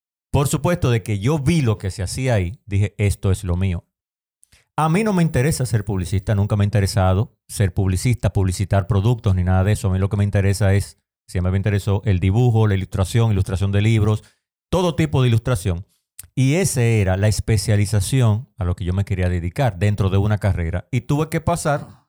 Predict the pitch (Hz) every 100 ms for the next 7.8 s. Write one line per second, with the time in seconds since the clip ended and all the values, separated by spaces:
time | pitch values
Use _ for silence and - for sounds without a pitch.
0 | _ - 104 - 110 113 127 131 110 95
1 | 104 - _ _ _ 104 90 82 95 107
2 | 101 101 92 98 101 101 92 87 87 90
3 | 92 110 113 117 104 85 - _ _ -
4 | - 113 117 120 110 104 85 - _ _
5 | - - 110 101 104 110 120 98 92 107
6 | - 110 107 113 107 107 127 151 156 127
7 | - 180 - 110 113 101 95 95